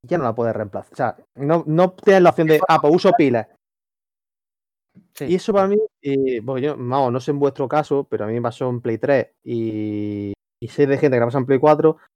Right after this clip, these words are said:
Speaker 1: de baterías que una vez han petado, el mando lo cargaba y duraba diez minutos o quince
Speaker 2: A mí,
Speaker 1: minutos.
Speaker 2: a mí el mando me dura entre tres y cuatro horas ahora mismo.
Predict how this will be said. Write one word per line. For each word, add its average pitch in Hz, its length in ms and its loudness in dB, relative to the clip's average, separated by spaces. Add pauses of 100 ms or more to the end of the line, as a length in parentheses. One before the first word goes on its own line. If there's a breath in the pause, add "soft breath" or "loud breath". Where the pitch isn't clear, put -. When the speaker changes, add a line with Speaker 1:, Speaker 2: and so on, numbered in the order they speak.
Speaker 1:
de 123 120 -2
baterías 123 380 2
que - 80 -6
una 139 160 0
vez 143 100 2
han 135 140 -2
petado, 139 380 2
el 110 60 -2
mando 120 460 -2 (180)
lo 110 180 -4
cargaba 139 560 0
y 131 60 -12
duraba 127 300 0
diez 123 200 -2
minutos 110 400 -6 (120)
o 123 100 -10
quince 127 240 -6
Speaker 2:
A 117 40 0
mí, 113 80 -2
Speaker 1:
minutos. 113 260 -2
Speaker 2:
a - 60 -16
mí - 80 -16
el 170 200 -12
mando - 300 -20
me 151 60 -10
dura 160 640 -2
entre 127 320 -10
tres 147 200 -14
y 135 40 -14
cuatro 113 260 -8
horas 104 240 -8
ahora 104 140 -12
mismo. 104 340 -20